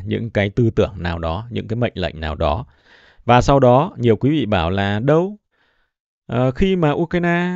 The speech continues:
người ta đưa ra một cái sắc lệnh cấm đàm phán hòa bình là bởi vì sự kiện Bucha xảy ra. Quý vị thử để ý xem là cái gì nó có trước. Đúng không ạ? Sự kiện Bucha nó có trước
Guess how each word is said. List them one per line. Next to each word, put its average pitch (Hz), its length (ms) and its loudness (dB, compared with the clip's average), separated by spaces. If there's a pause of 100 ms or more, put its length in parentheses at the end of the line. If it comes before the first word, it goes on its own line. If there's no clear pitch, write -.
(540)
người 156 160 2
ta 170 580 -2 (160)
đưa 170 180 0
ra 165 140 -2
một 143 100 -6
cái 135 80 -6
sắc 196 220 -8
lệnh 147 180 -4
cấm 185 200 -2
đàm 160 180 -2
phán 156 180 -8
hòa 185 100 -6
bình 147 400 -2
là 151 140 -2
bởi 139 200 2
vì 160 280 0
sự 165 180 -6
kiện 180 200 -6
Bucha 226 340 -4
xảy 135 180 -4
ra. 208 260 -8 (1600)
Quý 131 120 -4
vị 180 540 -4 (480)
thử 170 100 -2
để 147 120 4
ý 165 160 0
xem 214 200 -6
là 185 220 -6
cái 170 180 -4
gì 202 120 -4
nó 180 100 -6
có 196 140 -8
trước. 269 220 -12 (880)
Đúng 147 140 -4
không 185 80 -2
ạ? - 60 -14 (960)
Sự - 240 -4
kiện 165 200 -2
Bucha 165 480 -2
nó 135 240 -8
có 143 220 -4
trước 214 220 2